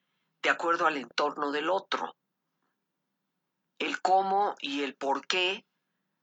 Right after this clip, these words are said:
sus ceremonias han evolucionado de una forma o de otra.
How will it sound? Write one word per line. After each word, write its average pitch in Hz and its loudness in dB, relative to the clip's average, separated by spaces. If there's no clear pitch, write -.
sus - 2
ceremonias 160 2
han 165 4
evolucionado 151 2
de 127 -4
una 139 0
forma 143 0
o - -4
de 120 0
otra. 156 0